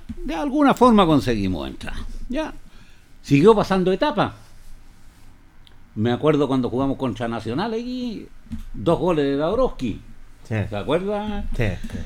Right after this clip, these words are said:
Speaker 1: Seguimos. Cuando llegamos a las, a las semifinales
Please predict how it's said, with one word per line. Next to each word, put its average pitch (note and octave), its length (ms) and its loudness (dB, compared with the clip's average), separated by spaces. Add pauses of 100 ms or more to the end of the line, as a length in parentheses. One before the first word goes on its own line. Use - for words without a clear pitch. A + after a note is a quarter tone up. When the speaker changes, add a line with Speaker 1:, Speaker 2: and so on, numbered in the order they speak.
(260)
Speaker 1:
Seguimos. G3+ 360 4 (760)
Cuando E3 300 8
llegamos E3+ 320 6
a G3 40 4
las, F3+ 180 4 (680)
a C3+ 100 4
las B2+ 340 2 (760)
semifinales F#3+ 720 6